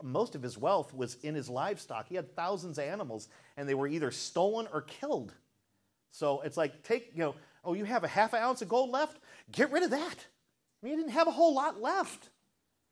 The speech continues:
We've said this over and over. Eliphaz doesn't make much sense. Verses twenty-six to twenty-eight, "For then, if you get rid of your gold and do all this and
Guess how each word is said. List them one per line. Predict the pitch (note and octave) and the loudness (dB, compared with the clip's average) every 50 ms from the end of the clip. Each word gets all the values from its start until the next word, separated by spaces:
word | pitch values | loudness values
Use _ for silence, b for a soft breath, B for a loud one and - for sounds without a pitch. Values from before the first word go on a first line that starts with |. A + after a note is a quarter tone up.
| _ _ _ _ _ _ _ _ _ _ _ _ _ _ _ _ _ _ _ _ _ _ _ _ _ _ _ _ - | _ _ _ _ _ _ _ _ _ _ _ _ _ _ _ _ _ _ _ _ _ _ _ _ _ _ _ _ -2
We've | C#3 D3 D#3+ D3+ | 0 0 0 4
said | - F#3+ F3+ D3 | 6 4 4 4
this | C#3+ C3 D#3 | 2 4 4
over | C#3 C3 B2+ | 4 4 4
and | A#2+ C3 | 2 2
over. | F3 G3+ C3+ A2+ | 2 4 4 2
Eliphaz | B2 E3+ D#3+ - B2 A2+ G#2+ | 2 2 0 0 -4 -4 -4
doesn't | A#2+ G#2 A#2+ A2 | -6 -8 -8 -8
make | G#2+ G#2 G2+ A2 | -8 -10 -8 -8
much | G#2 G2+ G#2 - | -10 -10 -10 -10
sense. | B2 A2+ G2 - - b b b b b b b b - | -12 -12 -12 -14 -16 b b b b b b b b 0
Verses | D3 E3+ F3 F3 E3 C3 | 2 2 2 2 -2 -4
twenty-six | - E3+ E3+ D#3+ D3 - E3+ D3+ - | -2 0 0 0 0 0 -2 -4 -4
to | - C3+ | -6 -12
twenty-eight, | - - D3+ D3 C#3+ C#3 D3 D#3+ F3 F#3 F3+ - - | -4 -2 -2 -2 0 0 0 0 0 -2 -4 -8 -12
"For | - - D3+ C3+ | -2 0 0 0
then, | A2+ - - - A3 D4 D#4 A3+ | 0 -6 4 8 10 10 10 8
if | F3 E3+ | 4 4
you | C#4+ F#4 F#4 | 4 2 2
get | F#4+ F#4 E4 | 2 -2 -2
rid | E4+ E4+ | -4 -4
of | E4+ E4 | -2 -2
your | E4+ C4+ | 0 4
gold | - F4+ F4+ F#4 F4 D#4+ | 8 10 10 10 10 10
and | C4 | 6
do | B3+ D4 D#4 | 4 4 4
all | D#4+ D4+ D#4 | 4 4 2
this | C#4 D4+ E4 E4+ - - - | 2 0 0 -2 -2 -4 -8
and | A#3+ A#3 A3 | -8 -10 -12